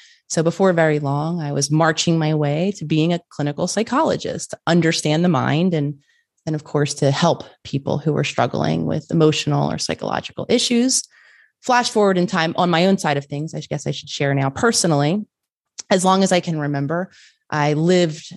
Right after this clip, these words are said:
uh, with a lot, a lot of anxiety. I was quite literally the little girl scared of the world, scared of bumps in the night, painfully shy, wouldn't talk to strangers on the street.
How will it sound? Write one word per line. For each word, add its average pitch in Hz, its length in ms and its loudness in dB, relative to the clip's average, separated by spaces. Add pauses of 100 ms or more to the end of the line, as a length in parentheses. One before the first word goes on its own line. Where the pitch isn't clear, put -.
(120)
uh, 139 160 -6
with 143 140 -4
a 151 40 0
lot, 151 440 2
a - 20 -2
lot 143 220 0
of 139 100 -2
anxiety. 127 800 -4
I 135 200 0
was 131 300 -4 (180)
quite 202 380 2
literally 165 440 4
the 147 100 0
little 147 300 0
girl 143 400 -4
scared 147 440 0
of 139 80 -2
the 135 80 0
world, - 380 -2
scared 147 260 -2
of 139 140 -6
bumps 139 240 -2
in 135 80 -6
the 131 60 -4
night, 190 560 2 (360)
painfully 202 560 0
shy, 151 460 -2
wouldn't 147 260 -6
talk 139 220 -4
to - 80 -12
strangers 135 420 -2
on 127 100 0
the - 80 -2
street. 143 540 0